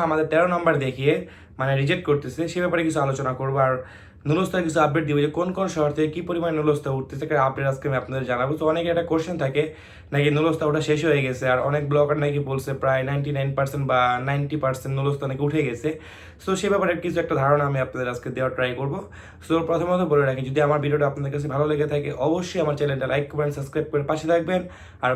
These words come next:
পাশে থাকা নোটিফিকেশন বেলটা অবশ্যই বাজিয়ে দিবেন। আর সবার কাছে একটা রিকোয়েস্ট রইলো, যারা আমার ভিডিওটা দেখতেছেন but এখনো সাবস্ক্রাইব করেননি, তাদের কাছে একটা রিকোয়েস্ট রইলো চ্যানেলটা সাবস্ক্রাইব করে অবশ্যই পাশে থাকবেন, যাতে আমি কোনো ভিডিও দেওয়ার সাথে সাথে আপনাদের কাছে চলে যায়। So প্রথমত আমি আপনাদের যেটা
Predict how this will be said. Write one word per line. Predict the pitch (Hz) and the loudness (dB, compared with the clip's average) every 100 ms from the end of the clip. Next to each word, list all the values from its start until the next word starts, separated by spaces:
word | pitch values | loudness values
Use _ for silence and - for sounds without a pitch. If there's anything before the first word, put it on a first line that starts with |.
| 127 | 0
পাশে | 139 151 | 0 0
থাকা | 147 | -2
নোটিফিকেশন | 143 151 147 143 | -2 -2 -2 -2
বেলটা | 135 139 127 | -2 -2 -2
অবশ্যই | 131 147 139 | -2 -4 0
বাজিয়ে | 135 143 127 | 0 0 0
দিবেন। | 110 107 - - - - 123 | -2 -4 -8 -20 -20 -8 0
আর | 135 135 | 2 2
সবার | 156 165 | 2 2
কাছে | 170 170 | 2 0
একটা | 170 165 | 2 2
রিকোয়েস্ট | 165 180 175 147 | 2 0 0 0
রইলো, | 143 139 | 0 2
যারা | 139 147 147 | 4 6 4
আমার | 143 143 | 2 0
ভিডিওটা | 147 156 147 139 | 0 2 2 -2
দেখতেছেন | - 143 139 | -6 -6 -4
but | 135 | -2
এখনো | 143 143 143 | -2 -4 -4
সাবস্ক্রাইব | 139 165 160 | -4 -4 -2
করেননি, | 139 127 131 | -2 -2 -4
তাদের | 135 | -2
কাছে | 143 147 | -2 0
একটা | 143 | -2
রিকোয়েস্ট | 147 165 156 | 0 -2 -2
রইলো | 143 139 | -4 -6
চ্যানেলটা | 131 135 143 147 | -4 -2 -2 -2
সাবস্ক্রাইব | 143 - 156 156 | -4 -2 -4 0
করে | 147 139 | 0 0
অবশ্যই | 147 - | -2 -4
পাশে | 127 135 117 | -4 -4 -6
থাকবেন, | 110 110 107 - - - - | -6 -6 -8 -16 -20 -12 -2
যাতে | 143 170 151 | 0 2 2
আমি | 147 151 | 0 0
কোনো | 151 143 | 0 0
ভিডিও | 147 156 147 | 2 4 4
দেওয়ার | 151 | 0
সাথে | 147 147 | -2 -4
সাথে | 156 139 | 0 0
আপনাদের | 139 135 131 | 0 -6 -4
কাছে | 143 143 | -2 -2
চলে | 135 104 | -2 -4
যায়। | - - - - - - - | -10 -18 -20 -20 -20 -20 -6
So | 196 196 196 | 2 2 4
প্রথমত | 180 196 196 196 | 4 4 4 4
আমি | 165 160 | 4 2
আপনাদের | 156 151 139 | 4 2 4
যেটা | 143 | 2